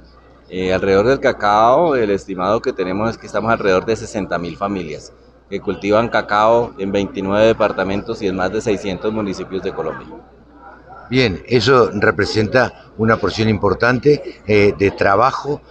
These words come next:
Speaker 2: y de, bueno, y, y de mano de obra para, este, para los colombianos.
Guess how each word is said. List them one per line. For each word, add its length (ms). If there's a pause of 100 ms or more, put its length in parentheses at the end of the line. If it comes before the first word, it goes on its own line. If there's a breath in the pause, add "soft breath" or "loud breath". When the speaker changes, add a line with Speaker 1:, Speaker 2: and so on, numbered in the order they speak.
(180 loud breath)
Speaker 2:
y 280
de, 420
bueno, 320 (320)
y, 240 (460)
y 20
de 180
mano 280
de 100
obra 320
para, 640
este, 560
para 180
los 140
colombianos. 640